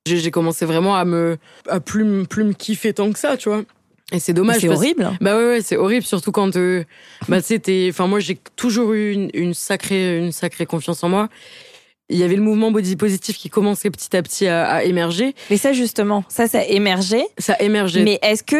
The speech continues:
Speaker 2: c'est pas devenu un peu du marketing ?
Speaker 1: Aujourd'hui,
Speaker 2: Hmm.
Speaker 1: le body, euh, bah, pff, oui et non. Après, euh, moi, j'ai une, une définition du body positive et de tout le mouvement qui est, qui est assez, euh, enfin, qui est, qui est intrinsèque à moi-même. C'est, en gros, le body positive, c'est positiver ton corps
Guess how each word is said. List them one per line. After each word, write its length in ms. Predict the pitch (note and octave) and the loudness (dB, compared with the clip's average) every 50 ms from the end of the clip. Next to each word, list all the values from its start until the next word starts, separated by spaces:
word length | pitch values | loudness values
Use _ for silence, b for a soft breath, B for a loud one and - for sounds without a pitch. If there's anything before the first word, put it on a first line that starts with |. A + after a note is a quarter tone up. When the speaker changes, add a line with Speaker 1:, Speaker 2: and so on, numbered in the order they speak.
| E4 F4+ | 2 0
Speaker 2:
c'est 180 | - - G#3 | 0 -2 0
pas 200 | - - A#3 C4 | 0 2 0 0
devenu 280 | A#3 G#3 G3+ G3+ G#3 A3 | 2 0 0 2 2 2
un 80 | G3+ | 2
peu 140 | G3+ G3+ G#3 | 2 0 0
du 100 | F#3 G3 | 0 2
marketing ? 640 | F3+ E3+ E3+ F3 - E3+ - - - D#3 D3+ C#3 - - _ _ _ _ - | 0 0 0 0 -2 -2 -2 -2 -4 -4 -4 -6 -8 -12 _ _ _ _ 0
Speaker 1:
Aujourd'hui, 560 | G3 G#3 G3 G#3 G3 G3+ G3 A3+ D4 E4+ - _ | 2 4 4 4 2 2 2 2 0 0 -2 _
Speaker 2:
Hmm. 240 | - F#3 F#3 F3+ - - _ - | -2 -2 0 -2 -2 -4 _ 0
Speaker 1:
le 160 | F#3+ G3+ G#3 | 2 2 4
body, 280 | F#3 F#3+ G#3 F3 E3 - | 4 2 0 0 0 0
euh, 120 | G3+ G3 | 0 0
bah, 260 | F#3 F3 G3 F#3+ G3 G3 | 2 0 0 0 -2 -2
pff, 220 | F#3+ - - - B B B B B B B B - | -4 -8 -12 -14 B B B B B B B B -2
oui 200 | G3 A#3+ A#3 A#3 | 0 2 2 2
et 20 | |
non. 180 | A3 G#3 F#3 - - B B B B B B - | 2 0 -2 -4 -8 B B B B B B 0
Après, 420 | F#3+ F#3+ F3+ G#3 B3 C4 C4 B3 | 0 0 2 2 2 2 4 2
euh, 160 | A3+ G#3+ G#3 G3+ | 2 2 2 2
moi, 140 | G3+ A3 | 2 2
j'ai 140 | B3 G#3 A3+ | 2 2 2
une, 180 | A3 G#3+ G#3 - | 2 0 0 0
une 220 | - F#3 G3 F#3+ F#3+ | 0 0 0 0 0
définition 500 | F#3+ G#3+ F#3+ G#3 A3 G#3+ G3 - A3+ A#3 | 0 0 0 0 0 0 0 0 0 2
du 140 | G#3 G#3 | 2 2
body 260 | F#3 F#3+ G3+ F3+ F3 F#3+ | 2 2 0 0 0 0
positive 480 | - G#3 F#3+ F#3+ G3 - - A#3 G#3 | 0 0 0 0 0 -2 0 0 0
et 60 | G#3+ | 0
de 120 | F#3 F3 F3+ | 0 -2 -2
tout 160 | - - G3 | -2 -2 0
le 60 | G3+ | 0
mouvement 320 | G3+ G3 F#3+ F3 G#3 G#3+ A3 | 0 0 0 0 0 0 0
qui 140 | - G3+ | 0 0
est, 160 | F#3+ F3 F3+ E3+ | 0 0 0 -2
qui 140 | - F#3+ | -2 -2
est 20 | F3+ | -2
assez, 300 | E3+ - - G3 G3+ G3 | -2 -2 -2 0 0 2
euh, 580 | F#3+ F#3 F3+ F3 F3 F3 E3+ E3+ F3 F#3 F#3 F#3+ - F3 B B B B B B B | 2 0 0 0 0 0 0 -2 -2 -2 -4 -4 -6 -10 B B B B B B B
enfin, 100 | - F3+ | -2 -2
qui 160 | - - G3+ | 0 0 0
est, 80 | G3 F3+ | 0 0
qui 100 | - G3 | 0 0
est 20 | F#3+ | -2
intrinsèque 400 | F3+ - F#3+ F#3 - G#3 G3+ - | 0 0 -2 -2 -2 -2 0 0
à 60 | F#3+ | 0
moi-même. 420 | F#3+ F#3+ F#3 G3 G#3+ A#3 A#3 G3+ | 2 2 2 2 2 2 0 -2
C'est, 320 | - - G3 F#3 - G#3+ B B B B B B B B B B B B B B - | -2 0 0 0 0 0 B B B B B B B B B B B B B B -2
en 120 | - F#3 | 0 2
gros, 440 | F#3 F3+ F3 G#3 A#3+ B3 A#3 - - _ | 2 2 2 2 2 2 2 0 -2 _
le 160 | - G3+ G3+ F#3+ | 0 0 2 2
body 240 | F#3+ G#3 F3 F#3+ | 2 0 0 0
positive, 300 | D#3 G3+ G3 C#3+ G#3 A#3 G3 | 0 0 0 -2 -4 -6 -2
c'est 140 | - G3+ F3 | -2 -2 -2
positiver 600 | - - A3 G#3 G3 G3+ - - - F#3 G3 - | 2 2 2 2 2 0 -2 -2 -2 0 0 0
ton 160 | - F3 E3 | 0 0 0
corps 320 | F3 G3 G#3+ G#3 - - | 0 0 0 -2 -4 -10